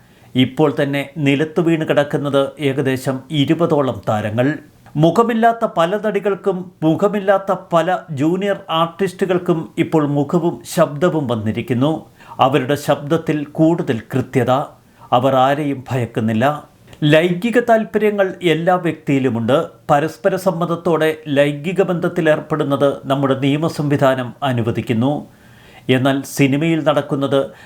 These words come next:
മാനിപ്പുലേറ്റഡ് സെക്സ് ആണ് എന്ന് നിയമവിദഗ്ധർ പറയുന്നു. അതിലപ്പുറം എന്തോ അവകാശം പോലെ പിടിച്ചു വാങ്ങുന്നവരുമുണ്ട് ഇക്കൂട്ടത്തിൽ. ഇക്കഴിഞ്ഞ ദിവസം മുകേഷ് എന്ന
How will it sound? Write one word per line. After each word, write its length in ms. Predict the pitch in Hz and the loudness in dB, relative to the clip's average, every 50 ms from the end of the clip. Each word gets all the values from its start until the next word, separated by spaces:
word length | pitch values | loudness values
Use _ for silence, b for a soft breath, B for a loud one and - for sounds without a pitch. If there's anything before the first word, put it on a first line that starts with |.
| B B - 131 135 | B B -2 0 2
മാനിപ്പുലേറ്റഡ് 800 | 139 143 156 175 180 180 180 180 180 170 170 175 160 143 - - - | 2 2 2 0 0 0 0 0 0 0 0 -2 -6 -10 -6 -4 -2
സെക്സ് 320 | 151 143 - - - 160 143 | -2 -2 -4 -2 0 2 2
ആണ് 180 | 135 131 131 135 135 - - - 147 | 2 0 -2 -4 -6 -8 -8 -6 -4
എന്ന് 160 | 127 123 131 120 | -2 -2 0 2
നിയമവിദഗ്ധർ 720 | 123 131 143 147 156 147 131 117 123 127 - - 135 107 - - | 2 2 2 2 0 0 0 0 0 -2 -2 -2 -4 -4 0 0
പറയുന്നു. 400 | 110 113 110 113 107 110 123 135 139 - - - _ 123 | 0 0 0 0 0 0 0 0 -2 -4 -8 -6 _ 0
അതിലപ്പുറം 580 | 120 107 127 120 123 120 - - 143 123 123 120 - - - 156 143 | 0 2 2 2 2 0 0 0 0 0 0 -2 -6 -8 -4 -2 0
എന്തോ 200 | 135 135 127 139 131 - - - 131 | 0 2 2 0 0 0 -2 -2 -2
അവകാശം 500 | 131 135 151 147 160 160 160 - 170 143 135 | 0 0 0 0 0 0 0 -4 -6 -4 -2
പോലെ 180 | 139 131 123 120 - - - | -2 -2 -2 -4 -6 -2 0
പിടിച്ചു 360 | 147 127 147 156 - - 180 147 | 0 2 2 0 0 0 0 2
വാങ്ങുന്നവരുമുണ്ട് 720 | 143 139 135 139 127 127 117 123 117 120 110 120 110 123 123 127 - - - 147 | 2 2 2 0 -2 -2 -2 -2 -2 -2 -2 -2 -2 -2 -2 -2 -4 -6 -4 -4
ഇക്കൂട്ടത്തിൽ. 580 | 131 - - - 127 113 - 110 - - 135 131 143 147 147 b b b b b - 147 160 | -4 -4 -2 0 0 0 0 -2 -2 0 0 0 0 0 -4 b b b b b -4 -2 -2
ഇക്കഴിഞ്ഞ 440 | 170 175 - - 185 180 185 190 214 190 | -2 0 0 2 2 2 2 0 0 0
ദിവസം 320 | 202 185 190 190 190 175 175 - - - 160 | 0 0 -2 -2 -2 -4 -4 -6 -6 -2 -2
മുകേഷ് 400 | 160 151 160 190 208 208 208 208 202 | 0 0 2 2 2 2 0 -2 -4
എന്ന 120 | 175 196 | -4 -2